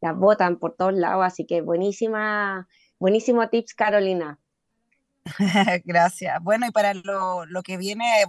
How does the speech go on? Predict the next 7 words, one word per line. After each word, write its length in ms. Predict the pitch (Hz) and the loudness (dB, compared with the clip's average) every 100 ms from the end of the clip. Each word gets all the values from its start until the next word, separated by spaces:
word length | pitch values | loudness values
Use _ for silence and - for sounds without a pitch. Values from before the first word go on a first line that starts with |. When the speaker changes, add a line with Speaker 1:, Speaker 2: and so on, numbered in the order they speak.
| 165 | -2
Speaker 2:
eh, 140 | - 185 | -8 -8
que 120 | 185 | -8
sigue, 280 | - 220 233 | -6 -4 2
también 240 | 233 226 | 2 2
tenemos 340 | 220 220 220 220 | 0 2 2 2
el 120 | 214 | 0
propóleo, 720 | 175 175 214 240 196 180 269 | -2 -2 0 0 0 -2 -4